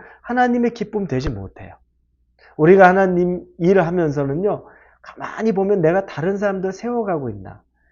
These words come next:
그 사람을 축복하고 있나, 예수님의 이름으로, 우리 아버지 하나님의 이름으로,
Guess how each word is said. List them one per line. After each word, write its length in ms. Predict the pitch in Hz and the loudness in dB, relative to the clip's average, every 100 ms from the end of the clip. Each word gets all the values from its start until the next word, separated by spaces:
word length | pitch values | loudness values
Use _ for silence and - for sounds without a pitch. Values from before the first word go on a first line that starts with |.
| _ _ | _ _
그 120 | 196 | 0
사람을 400 | 220 240 233 233 | 4 6 4 0
축복하고 600 | 233 - 262 247 226 196 139 | -4 -8 -6 -2 -2 -2 -2
있나, 320 | 110 101 104 _ _ _ _ _ _ _ | -4 -10 -14 _ _ _ _ _ _ _
예수님의 680 | 151 185 196 254 254 254 247 | 4 4 4 0 0 4 4
이름으로, 400 | 208 170 117 107 | 4 2 -2 -8
우리 180 | 110 196 | -2 2
아버지 520 | 208 151 180 220 214 | 4 6 6 4 4
하나님의 500 | 220 226 226 220 202 | 0 2 0 0 0
이름으로, 400 | 156 135 110 104 | 0 -2 -6 -14